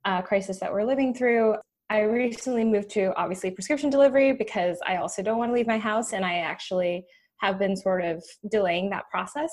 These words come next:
<laughs> And I live in Philadelphia, so I don't have Capsule. <laughs> Um, but do you think this is a good opportunity for Capsule to increase the number of patients who are looking for online delivery? What are the views on this impact long term? 'Cause you mentioned,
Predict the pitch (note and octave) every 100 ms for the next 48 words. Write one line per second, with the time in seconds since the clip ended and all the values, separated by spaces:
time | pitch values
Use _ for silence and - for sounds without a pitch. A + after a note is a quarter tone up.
0 | - B3+ A#3 - G#3 F#3+ F#3+ F#3+ F#3 F#3
1 | F3 E3 - - D#3 D#3+ - D3+ F3 -
2 | _ - F3 F3 - F3 - G3 G3 C4
3 | C4 A#3+ - - - - - G#3+ F#3+ G3
4 | G3 G3+ G#3 D#3+ - - A3+ A3+ B3+ A#3+
5 | - A#3 A3 G#3+ G3+ F#3+ G3+ - F#3 G#3+
6 | F#3+ F#3+ F#3 F#3 F#3 - F#3 F3+ - F#3
7 | - D4+ C#4 - A#3 A3+ A3 A3 G3+ G3
8 | G3+ F#3+ - - F#3 F3+ F#3 F#3 F#3 -
9 | F#3 F3 F3+ F3+ F#3 F#3 F#3 F#3 - _
10 | _ _ A3+ A#3 B3 A#3+ A3 G#3 G3 G3
11 | F#3+ F#3+ F#3+ F#3+ F3+ D#3+ F#3 - F#3+ F#3+
12 | F#3 F3+ G3 C4+ C#4 C4+ G#3 F#3 F3 F#3
13 | F3 E3+